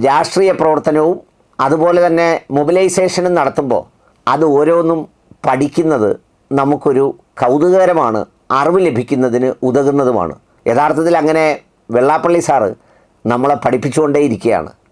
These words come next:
വെള്ളാപ്പള്ളി സാറിൻ്റെ രാജ്യസഭാ പ്രീണനം മുസ്ലിം വിഭാഗത്തിലെ രാജ്യസഭയിലേക്ക് പ്രീണിപ്പിക്കുന്നതിൻ്റെ കണക്കുകൾ പറഞ്ഞപ്പോഴാണ് ഈ രാജ്യസഭയിലെ പ്രാതിനിധ്യങ്ങളെക്കുറിച്ച് ഒന്ന്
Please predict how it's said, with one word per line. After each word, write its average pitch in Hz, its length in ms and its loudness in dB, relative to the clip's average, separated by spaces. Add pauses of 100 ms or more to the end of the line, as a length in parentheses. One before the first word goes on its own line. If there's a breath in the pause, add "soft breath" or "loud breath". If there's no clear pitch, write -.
(640 soft breath)
വെള്ളാപ്പള്ളി 180 500 2
സാറിൻ്റെ 185 400 2 (340)
രാജ്യസഭാ 160 640 0 (120)
പ്രീണനം 143 440 0 (640)
മുസ്ലിം 165 320 0 (100)
വിഭാഗത്തിലെ 156 600 0 (380)
രാജ്യസഭയിലേക്ക് 147 1000 0
പ്രീണിപ്പിക്കുന്നതിൻ്റെ 135 880 0 (540 soft breath)
കണക്കുകൾ 147 440 0 (100)
പറഞ്ഞപ്പോഴാണ് 123 640 0 (760 soft breath)
ഈ 143 40 4 (140)
രാജ്യസഭയിലെ 131 880 0 (520 soft breath)
പ്രാതിനിധ്യങ്ങളെക്കുറിച്ച് 143 1120 0 (340)
ഒന്ന് 131 240 0